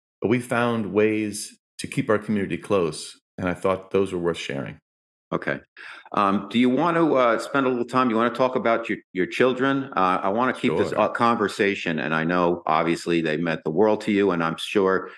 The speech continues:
Speaker 2: in your heart they're there, and maybe beyond that. So talk to us about your kids and, uh, what happened.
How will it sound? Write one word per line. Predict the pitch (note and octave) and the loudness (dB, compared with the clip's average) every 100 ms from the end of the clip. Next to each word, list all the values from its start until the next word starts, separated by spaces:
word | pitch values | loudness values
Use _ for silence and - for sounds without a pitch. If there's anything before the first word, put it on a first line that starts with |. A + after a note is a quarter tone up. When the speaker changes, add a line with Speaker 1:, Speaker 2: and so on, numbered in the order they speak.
| - | -6
Speaker 2:
in | F#2 | -2
your | F2+ E2+ | 0 0
heart | E2+ G2+ F#2+ | 2 2 2
they're | - F2 | 0 0
there, | F2+ G2+ A2 A2 G#2+ - _ _ | 2 2 2 0 -4 -16 _ _
and | F2+ F2 E2+ E2+ E2 | 0 2 0 -2 -2
maybe | F2 E2+ F#2 | -2 0 -2
beyond | D#2 F2+ G2 G#2 E2+ | 0 2 2 0 0
that. | D#2 D#2+ - | 0 -2 -6
So | - - - | -16 -16 0
talk | D#3 D3+ | 0 2
to | C#3+ | 2
us | B2+ | 2
about | G#2 F2 F#2 - | 0 0 0 0
your | F2+ | -4
kids | - G#2 G2 - | 0 0 0 -4
and, | - E2 D#2 | -4 -2 0
uh, | D#2+ D#2 | 0 0
what | - F#2+ F2 | 2 0 2
happened. | D#2+ C#2+ - - | -2 -2 -8 -14